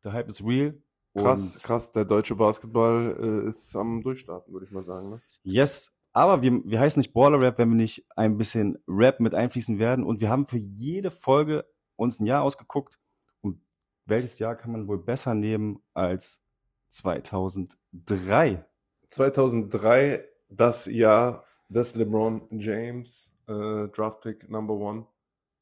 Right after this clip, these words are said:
Speaker 2: Ein legendärer Draft auf jeden Fall. Mitunter natürlich gab's noch andere krasse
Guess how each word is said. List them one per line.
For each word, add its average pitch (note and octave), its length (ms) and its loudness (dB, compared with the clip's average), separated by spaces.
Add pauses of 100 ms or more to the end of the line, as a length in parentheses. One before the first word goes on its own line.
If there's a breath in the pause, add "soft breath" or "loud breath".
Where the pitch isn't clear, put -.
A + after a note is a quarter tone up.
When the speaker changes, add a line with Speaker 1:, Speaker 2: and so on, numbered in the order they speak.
Speaker 2:
Ein G#2 140 -6
legendärer G#2 360 -4
Draft F#2+ 340 -6
auf F#2 100 -10
jeden F#2+ 160 -8
Fall. G2 260 -4
Mitunter A2 560 -2
natürlich G2 560 -8
gab's - 180 -10
noch G2 100 -14
andere G2 280 -6
krasse - 460 -16